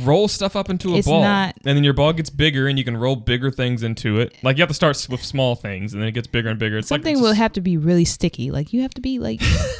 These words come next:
Speaker 1: <laughs>
Speaker 2: like
Speaker 1: Maybe it's mochi. I don't know.
Speaker 2: <laughs>
Speaker 1: Who knows?
Speaker 2: Mochi.
Speaker 1: Who knows? But there's that wedding. Really,
Speaker 2: But it's really fun.
Speaker 1: really fun wedding. There's another one. Uh, Master Wife, I don't know if you know this, but there is a giant, in Japan, of course,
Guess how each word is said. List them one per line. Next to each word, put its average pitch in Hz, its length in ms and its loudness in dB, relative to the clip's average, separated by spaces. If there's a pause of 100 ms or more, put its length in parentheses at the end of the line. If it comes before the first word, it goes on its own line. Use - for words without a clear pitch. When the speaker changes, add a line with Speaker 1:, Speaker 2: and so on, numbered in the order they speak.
(160)
Speaker 1:
<laughs> - 540 -6
Speaker 2:
like 214 240 -2 (320)
Speaker 1:
Maybe - 240 6
it's 147 140 -4
mochi. 101 400 -4
I 101 100 -6
don't 95 160 -6
know. 60 240 -14 (120)
Speaker 2:
<laughs> - 140 -20 (240)
Speaker 1:
Who 123 180 0
knows? 156 120 -2
Speaker 2:
Mochi. 135 280 -4
Speaker 1:
Who - 40 -8
knows? - 220 -12 (360)
But 113 260 0
there's 151 180 2
that 135 240 2
wedding. 104 320 -2
Really, 117 200 -2
Speaker 2:
But 196 160 -2
it's 196 140 -4
really 180 180 -4
fun. 151 300 -6
Speaker 1:
really 117 220 -2
fun 98 240 -8
wedding. 98 260 -4
There's 131 180 0
another 170 280 0
one. 104 220 0 (340)
Uh, 101 420 -2 (380)
Master 117 240 -2
Wife, 113 80 2
I - 20 2
don't 131 140 2
know 120 60 2
if 107 40 -4
you 131 120 0
know 110 160 2
this, 95 120 -4
but - 180 -8
there 117 140 0
is 113 120 0
a 107 100 0
giant, 143 640 -2 (160)
in 127 140 -2
Japan, 113 560 -2 (400)
of 107 120 -6
course, 87 340 -12